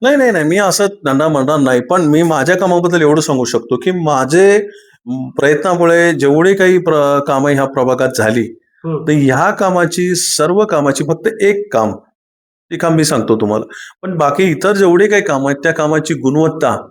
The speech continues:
Speaker 1: ही तपासणी यांना ज्या कुठल्या यंत्रणेकडून करायची असेल, ती त्यांनी करून घ्यावी. कशातही डावेपणा दिसला, एक काम वगळून, एक काम जे म्हणजे सारंगस्वामी शाळेचा जो रस्ता आहे,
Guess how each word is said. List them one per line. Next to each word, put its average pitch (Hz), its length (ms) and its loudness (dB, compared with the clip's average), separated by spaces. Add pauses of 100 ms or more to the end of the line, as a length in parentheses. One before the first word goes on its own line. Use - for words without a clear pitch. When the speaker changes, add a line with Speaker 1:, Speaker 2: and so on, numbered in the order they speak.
(380)
Speaker 1:
ही 165 60 -16
तपासणी 170 840 -2 (480)
यांना 151 560 0
ज्या 147 240 0
कुठल्या 190 340 2
यंत्रणेकडून 160 680 0
करायची 139 360 0
असेल, 139 520 0
ती 139 160 0
त्यांनी 131 440 0
करून 120 360 0
घ्यावी. 107 280 0 (640)
कशातही 175 580 0
डावेपणा 156 600 0
दिसला, 143 460 0
एक 156 220 -4
काम 143 140 0
वगळून, 123 460 2 (560)
एक 143 200 -8
काम 143 240 0
जे 160 120 2
म्हणजे 196 280 0
सारंगस्वामी 147 640 0
शाळेचा 131 440 0
जो 131 180 0
रस्ता 123 300 0
आहे, 123 300 0